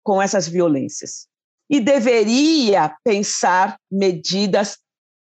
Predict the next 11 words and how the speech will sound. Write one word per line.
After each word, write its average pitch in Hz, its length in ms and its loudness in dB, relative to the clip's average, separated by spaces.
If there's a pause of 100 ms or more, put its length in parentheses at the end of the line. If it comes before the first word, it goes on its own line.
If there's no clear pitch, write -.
(160)
eficazes 254 1080 0 (400)
de 277 360 2
proteção 247 920 0 (720)
para 294 560 2 (220)
os 262 160 -4
povos 208 460 -2
indígenas, 160 760 -2 (360)
para 269 500 2
as 214 260 2
mulheres 185 520 0
indígenas, 139 840 -8